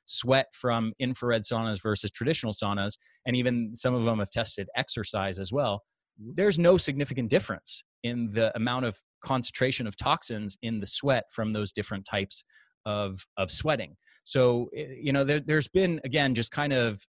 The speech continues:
some layers of mythology that have been created around people selling, a-, again, this is mostly far infrared,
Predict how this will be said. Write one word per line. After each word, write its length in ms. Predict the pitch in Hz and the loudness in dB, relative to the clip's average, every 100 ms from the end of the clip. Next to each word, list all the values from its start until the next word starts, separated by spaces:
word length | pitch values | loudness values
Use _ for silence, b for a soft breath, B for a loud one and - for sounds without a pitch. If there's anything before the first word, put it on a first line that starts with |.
| - | -8
some 280 | - 123 | -2 0
layers 500 | 120 123 131 127 120 | 0 0 0 0 0
of 260 | 117 104 95 - | -2 -4 -6 -4
mythology 960 | 104 - - 95 113 127 123 139 170 _ _ _ _ _ | -4 -4 0 2 2 0 -2 -4 -6 _ _ _ _ _
that 160 | 110 113 | 0 0
have 240 | 117 104 | -4 0
been 180 | 117 110 | 0 0
created 640 | - 117 110 113 123 123 | -4 -4 -2 -2 -2 -2
around 640 | 110 110 107 110 107 101 - _ _ - _ _ _ - | -2 -2 -2 -4 -4 -8 -12 _ _ -20 _ _ _ -4
people 320 | 131 135 113 | -2 -2 -4
selling, 500 | - 117 120 117 113 127 | -2 0 0 -2 -4 -4
a-, 240 | 117 120 | -4 -2
again, 300 | 120 131 113 | 2 2 2
this 160 | 110 120 | 0 -2
is 100 | 101 | 0
mostly 380 | 143 - 113 | -2 -2 -6
far 360 | 98 - 131 123 | -6 0 2 2
infrared, 460 | 98 95 101 95 | -2 -4 -2 -2